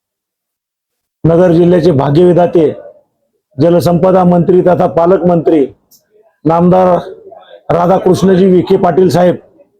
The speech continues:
यांच्या हस्ते या कार्यालयाचं लोकार्पण झालेलं आहे. या भागामध्ये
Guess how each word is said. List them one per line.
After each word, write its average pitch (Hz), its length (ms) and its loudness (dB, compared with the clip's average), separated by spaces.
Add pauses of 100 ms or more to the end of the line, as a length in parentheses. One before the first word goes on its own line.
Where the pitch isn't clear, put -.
(1000)
यांच्या 170 360 2
हस्ते 160 400 0 (1800)
या 170 80 0
कार्यालयाचं 175 640 0
लोकार्पण 170 480 0
झालेलं 151 300 0
आहे. 120 200 -2 (1700)
या 190 100 2
भागामध्ये 185 720 0